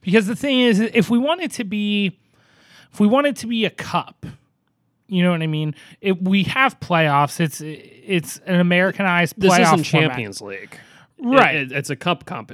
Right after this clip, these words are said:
Speaker 2: I mean, it's like a, you know.
Speaker 1: Right.
Speaker 2: Yeah.
Speaker 1: So it's one of those things where it's like you can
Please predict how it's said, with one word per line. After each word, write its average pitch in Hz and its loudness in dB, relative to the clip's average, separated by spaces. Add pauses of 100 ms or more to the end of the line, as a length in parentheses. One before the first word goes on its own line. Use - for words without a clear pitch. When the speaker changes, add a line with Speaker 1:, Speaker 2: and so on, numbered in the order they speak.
Speaker 2:
I 147 -4
mean, 147 0
it's 139 -4
like 139 0
a, 123 -4 (140)
you 143 -10
know. 110 -10 (360)
Speaker 1:
Right. 240 0
Speaker 2:
Yeah. 127 -8 (140)
Speaker 1:
So - 6
it's 247 2
one 262 2
of 254 4
those 247 6
things 247 -4
where 214 4
it's 202 -2
like 190 2
you 185 0
can 220 -2